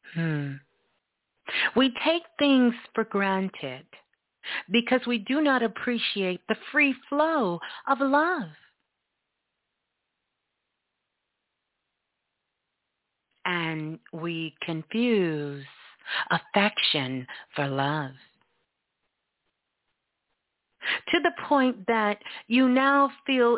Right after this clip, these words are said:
entitled to receive this love. You want to receive it from everyone,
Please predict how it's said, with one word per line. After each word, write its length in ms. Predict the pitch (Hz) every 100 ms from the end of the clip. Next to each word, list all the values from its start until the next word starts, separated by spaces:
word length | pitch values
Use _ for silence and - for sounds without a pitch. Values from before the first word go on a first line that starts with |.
| 233
entitled 880 | 247 247 247 - 320 392 392 302 294 - - - -
to 140 | 302
receive 960 | 269 254 - - 262 262 247 214 208 180 190 -
this 240 | 196 233 233
love. 460 | 240 240 311 214 147 _ _ _ _ _ _ _ _ _ _ _ _ _ _ _ _ _ -
You 140 | 214
want 280 | 196 185 185
to 120 | 185
receive 480 | 170 175 - 180 185
it 160 | 170 -
from 240 | - 180 175 - - -
everyone, 760 | 190 196 180 160 147 151 147